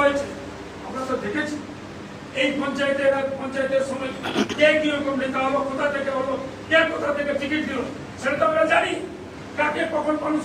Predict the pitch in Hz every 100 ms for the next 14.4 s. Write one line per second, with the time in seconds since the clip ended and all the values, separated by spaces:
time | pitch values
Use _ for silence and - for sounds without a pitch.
0 | 294 294 294 - - - - - - -
1 | - - 320 - - - 302 294 147 143
2 | - - - - - - - - - -
3 | - - - - - - - 302 311 311
4 | - - 311 311 311 - - - - -
5 | 294 285 285 294 302 285 277 277 277 269
6 | 277 - - - - 311 302 330 302 294
7 | - - 139 - - - - - - 320
8 | - - - - - - - - - -
9 | - - - - - - 453 539 640 659
10 | - - - - - - - 320 330 302
11 | 302 - - 311 311 311 330 320 - -
12 | - - - - 302 302 302 - 294 277
13 | 277 285 294 294 311 - - - - -
14 | - - 262 294